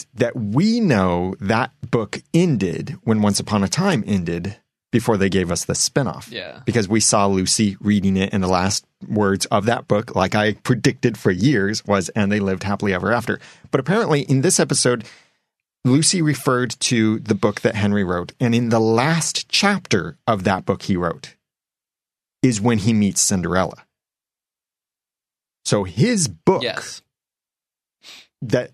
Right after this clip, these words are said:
Speaker 1: or his knowledge of what actually happens doesn't seem to last for very long.
Speaker 2: What do you mean?
Speaker 1: Unless it's just he retired as a writer, and maybe,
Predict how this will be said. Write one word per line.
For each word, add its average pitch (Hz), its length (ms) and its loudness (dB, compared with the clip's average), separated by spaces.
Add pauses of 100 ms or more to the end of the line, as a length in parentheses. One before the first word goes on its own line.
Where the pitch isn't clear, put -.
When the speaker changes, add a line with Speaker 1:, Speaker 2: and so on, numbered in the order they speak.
Speaker 1:
or 147 280 2
his - 680 0
knowledge 135 840 2 (100)
of 107 340 0 (640)
what 127 240 2 (140)
actually 120 560 0
happens 104 800 -2 (840)
doesn't 185 400 2
seem 190 340 0
to 156 120 -2
last 156 560 0
for 117 240 0
very 127 840 2
long. 104 640 0 (360)
Speaker 2:
What 123 140 -12
do 104 80 -10
you 98 60 -10
mean? 95 160 -6
Speaker 1:
Unless 110 300 2
it's 101 140 0
just - 240 0
he 107 80 2
retired 92 480 0
as 82 120 -2
a 85 40 -4
writer, 95 360 0
and 92 120 0
maybe, 143 240 2